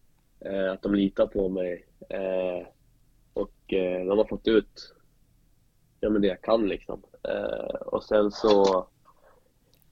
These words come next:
har, är ju såklart självförtroendet är, är på topp. Eh, det rullar på, både som på individuellt plan, men även, även som lag.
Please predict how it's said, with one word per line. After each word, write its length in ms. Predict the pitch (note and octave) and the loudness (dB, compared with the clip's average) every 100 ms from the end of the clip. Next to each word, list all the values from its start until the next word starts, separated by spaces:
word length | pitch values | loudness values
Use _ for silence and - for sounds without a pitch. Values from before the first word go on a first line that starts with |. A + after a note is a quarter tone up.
| _ _ | _ _
har, 500 | A2 G#2 G2 F#2+ F#2+ | 4 6 6 2 -2
är 60 | G2+ | -2
ju 120 | G#2 | -2
såklart 380 | G2 G2+ G2+ F#2+ | -4 -8 -6 -4
självförtroendet 680 | - F#2+ - G#2 G#2 G2 - | -2 -2 -4 -2 0 0 -2
är, 380 | F#2 F2+ G2+ - | -6 -6 -8 -8
är 40 | F#2+ | -8
på 140 | F#2+ | -10
topp. 240 | - G2+ - - - _ _ - | -6 -8 -8 -20 -20 _ _ -10
Eh, 600 | - G2+ F#2+ F#2 F2+ F2+ | -6 -6 -6 -6 -6 -2
det 140 | G2 | 2
rullar 200 | G2 G2 | 4 2
på, 380 | - G#2 G2+ G2 | -2 2 2 2
både 300 | G2 G2+ G2 | 0 2 2
som 380 | - G2 F#2+ F#2+ - _ _ _ - - - | 0 -2 -2 -4 -10 _ _ _ -20 -20 -8
på 520 | - G2 F#2+ F#2+ F#2+ | 2 4 6 4 2
individuellt 520 | G2 G2 G2+ G#2 G#2 | 0 0 2 2 0
plan, 400 | - A2 G#2+ G#2 - - | 0 4 4 0 -6 -8
men 140 | G2+ | -4
även, 380 | G2+ F#2+ F#2+ F#2+ - - - _ - _ - - | -2 -2 -4 -6 -14 -20 -20 _ -20 _ -20 -8
även 260 | G#2 G2 G2 | -2 -2 -2
som 140 | F#2+ | 2
lag. 420 | G#2 A#2 G2 F2+ | 8 8 6 2